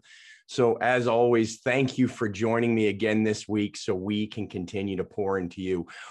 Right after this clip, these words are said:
Our topic for this week's show is following God into revival. We're gonna shift some perspectives on things about where we are in our country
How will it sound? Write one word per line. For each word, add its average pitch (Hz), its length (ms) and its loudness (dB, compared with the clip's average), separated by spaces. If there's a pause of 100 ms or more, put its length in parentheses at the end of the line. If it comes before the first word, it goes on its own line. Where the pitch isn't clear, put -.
Our 135 100 2
topic 208 440 4
for 180 160 -2
this 165 260 2
week's 147 300 2
show 120 560 2
is 113 300 0 (200)
following 143 920 4
God 117 680 6
into 113 260 2
revival. 104 720 2 (360)
We're 147 140 4
gonna 208 220 4
shift - 720 0
some 135 280 0
perspectives 127 680 -2
on 107 200 0
things 110 320 0
about 101 260 0
where 117 200 6
we 117 160 4
are 107 160 2
in 101 80 0
our 98 100 -2
country 151 580 2